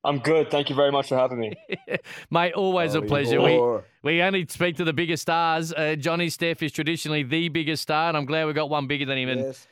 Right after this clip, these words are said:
Speaker 2: he gets
Speaker 3: Well, I
Speaker 2: shadowed,
Speaker 3: did say,
Speaker 2: man.
Speaker 3: I did say off air, Cam, it just feels so great to have a fellow Commonwealth Games gold medalist
Speaker 2: <laughs>
Speaker 3: on this program. He's been lonely, Cam. He's been very, very lonely for me.
Speaker 2: <laughs>
Speaker 3: And
Speaker 2: Hey.
Speaker 3: now, you know, I got the champ,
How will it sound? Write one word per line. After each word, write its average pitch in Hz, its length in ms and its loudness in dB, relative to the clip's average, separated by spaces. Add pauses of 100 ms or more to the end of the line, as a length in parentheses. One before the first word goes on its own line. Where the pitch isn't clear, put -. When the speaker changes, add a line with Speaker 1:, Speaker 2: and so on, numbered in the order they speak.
(120)
Speaker 2:
he 135 120 -4
gets 135 160 -2
Speaker 3:
Well, 170 140 4
I 185 40 4
Speaker 2:
shadowed, 127 160 2
Speaker 3:
did 117 80 -2
say, 113 200 4
Speaker 2:
man. - 100 2
Speaker 3:
I 180 80 2
did 202 160 -6
say 208 160 4
off 208 200 0
air, 202 220 0
Cam, 185 360 -4
it 170 100 -8
just 185 260 -8
feels 185 320 -6
so 190 180 -4
great 175 420 -6
to 165 60 -8
have 156 140 -8
a 143 60 -10
fellow 165 420 -4 (1000)
Commonwealth 202 400 -4
Games 180 360 -6
gold 175 320 -2
medalist 165 460 -10 (160)
Speaker 2:
<laughs> - 140 -20 (300)
Speaker 3:
on 151 140 -4
this 143 160 -6
program. 156 400 0
He's 147 100 -6
been 180 200 0
lonely, 190 340 2
Cam. 156 400 -2
He's 135 120 -14
been 170 220 -2
very, 196 220 2
very 190 240 2
lonely 208 300 0
for 220 180 -4
me. 123 320 -8
Speaker 2:
<laughs> - 20 -20 (260)
Speaker 3:
And 156 180 2
Speaker 2:
Hey. 220 120 4
Speaker 3:
now, 180 260 4
you 180 120 2
know, 180 120 4
I 175 40 4
got 190 160 -6
the 226 160 -10
champ, 233 400 2